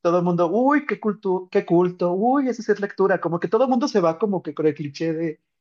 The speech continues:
de que algo popular necesariamente no le vas a encontrar algo, y la sorpresa es que ese es de uno de los libros que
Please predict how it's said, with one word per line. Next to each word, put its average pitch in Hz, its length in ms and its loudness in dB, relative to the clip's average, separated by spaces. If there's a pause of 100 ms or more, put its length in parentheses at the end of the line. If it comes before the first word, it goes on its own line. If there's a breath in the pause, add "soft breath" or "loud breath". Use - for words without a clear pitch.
(160)
de 160 140 -4
que 165 80 0
algo 170 220 0
popular 170 760 2
necesariamente 170 520 -6
no 170 80 0
le 170 120 2
vas 165 120 -2
a 175 60 -4
encontrar 156 400 -2
algo, 160 400 -4 (380)
y 160 480 2
la 156 80 2
sorpresa 175 440 0
es 214 80 0
que - 100 -6
ese 185 100 -4
es 170 80 -8
de 175 60 0
uno 202 140 2
de 190 80 0
los 151 180 -2
libros 175 460 0
que 147 680 0